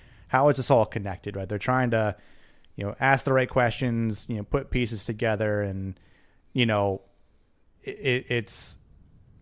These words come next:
I think that's the interesting part when, you know, behind, and obviously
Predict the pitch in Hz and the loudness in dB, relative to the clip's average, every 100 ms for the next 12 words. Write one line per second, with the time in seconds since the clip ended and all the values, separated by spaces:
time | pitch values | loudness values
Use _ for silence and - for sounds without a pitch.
0 | - - 135 135 151 135 - 127 143 135 | -20 -6 -2 2 2 2 2 -2 -2 -4
1 | 117 104 110 107 110 110 107 104 104 101 | -4 -2 0 0 -2 -4 -2 -2 -4 -4
2 | 98 - _ _ _ _ _ _ _ _ | -6 -12 _ _ _ _ _ _ _ _
3 | _ _ _ - 131 117 113 104 - _ | _ _ _ -10 -2 0 2 0 -4 _
4 | _ _ _ _ _ _ _ _ _ _ | _ _ _ _ _ _ _ _ _ _
5 | - 127 131 117 147 143 147 143 135 123 | -14 4 4 6 4 4 4 4 2 2
6 | 101 - _ _ _ _ _ - 165 160 | -2 -12 _ _ _ _ _ -10 -4 -4
7 | 170 156 147 143 123 117 | 2 4 4 4 2 2